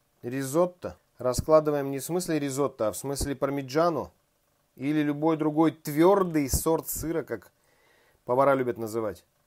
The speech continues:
Достаём каплю оливкового масла. Быстро это сбрызгиваем.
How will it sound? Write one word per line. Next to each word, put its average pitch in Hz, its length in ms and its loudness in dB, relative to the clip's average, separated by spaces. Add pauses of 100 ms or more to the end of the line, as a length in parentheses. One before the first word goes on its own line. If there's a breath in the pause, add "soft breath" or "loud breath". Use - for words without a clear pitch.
(340)
Достаём 185 420 0
каплю 196 320 6
оливкового 185 380 2
масла. 170 400 -2 (1500)
Быстро 175 320 -2
это 160 180 -2
сбрызгиваем. 139 720 -4